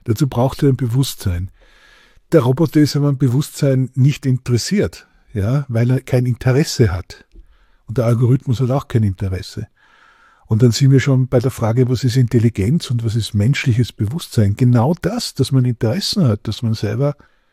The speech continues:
etwas feststellt, dass man sich selbst erkennt. „Ich denke, also bin ich“, ja,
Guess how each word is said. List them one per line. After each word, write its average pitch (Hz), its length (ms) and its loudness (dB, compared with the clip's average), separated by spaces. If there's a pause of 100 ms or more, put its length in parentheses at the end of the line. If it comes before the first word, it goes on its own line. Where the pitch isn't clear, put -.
(320)
etwas - 400 -4
feststellt, - 580 0
dass 131 140 -2
man 127 100 2
sich - 280 -6
selbst - 440 0
erkennt. 196 500 2
„Ich 101 140 -6
denke, 120 380 -2
also 120 200 -4
bin 175 160 2
ich“, 95 220 0
ja, 156 280 -8